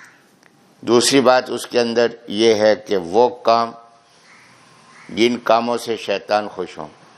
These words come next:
کسی کو قتل کر دینا، کسی کو باندھ کے رکھ دینا کہ وہ کام ہی نہ کر سکے، اس کو بیکار کر دینا۔ اب یہ وہ کام ہیں جس سے اللہ خوش نہیں ہوتا،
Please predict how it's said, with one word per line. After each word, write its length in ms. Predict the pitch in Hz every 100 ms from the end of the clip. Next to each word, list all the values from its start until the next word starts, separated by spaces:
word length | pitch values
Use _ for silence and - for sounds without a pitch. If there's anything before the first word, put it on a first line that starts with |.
| _ - - _ - - - -
کسی 300 | 110 107 117
کو 140 | 104 107 104
قتل 300 | - - -
کر 160 | 92 90
دینا، 260 | 85 92 - - - - - - - - - - - - - - - - - - - -
کسی 280 | - 117 131
کو 180 | 123 123 95
باندھ 280 | 107 117 110
کے 100 | 113
رکھ 200 | 113 107
دینا 300 | 107 107 104 - - -
کہ 100 | -
وہ 160 | 101 101 92 -
کام 280 | 98 95
ہی 100 | 95
نہ 120 | 98 95
کر 100 | 92
سکے، 320 | - 90 - - _ _ _ _ _ - - -
اس 140 | 104
کو 120 | 104 98
بیکار 360 | 92 87 90 90
کر 80 | 92
دینا۔ 240 | 85 90 87 - _ _ _ _ _ _ _ _ _ -
اب 80 | 110
یہ 160 | 110 107
وہ 120 | 107 117
کام 240 | 107 104 101
ہیں 160 | 98 98
جس 220 | 90 90
سے 100 | - 104
اللہ 340 | - 90 98
خوش 240 | - 101 -
نہیں 160 | 107
ہوتا، 300 | 95 85 -